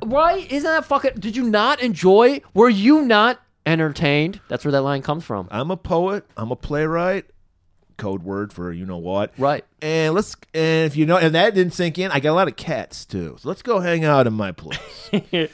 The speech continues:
Speaker 2: And they're hanging out, and
Speaker 1: Perse-
Speaker 2: Perseus is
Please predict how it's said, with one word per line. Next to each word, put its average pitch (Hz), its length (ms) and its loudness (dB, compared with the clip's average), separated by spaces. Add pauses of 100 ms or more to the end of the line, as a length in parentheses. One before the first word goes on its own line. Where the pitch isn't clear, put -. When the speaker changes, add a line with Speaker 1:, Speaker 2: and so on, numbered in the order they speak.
(520)
Speaker 2:
And 143 260 0
they're 139 80 -2
hanging 143 380 -2
out, 160 420 2 (300)
and 120 680 -2
Speaker 1:
Perse- 294 420 0 (120)
Speaker 2:
Perseus 349 460 4
is 180 160 -8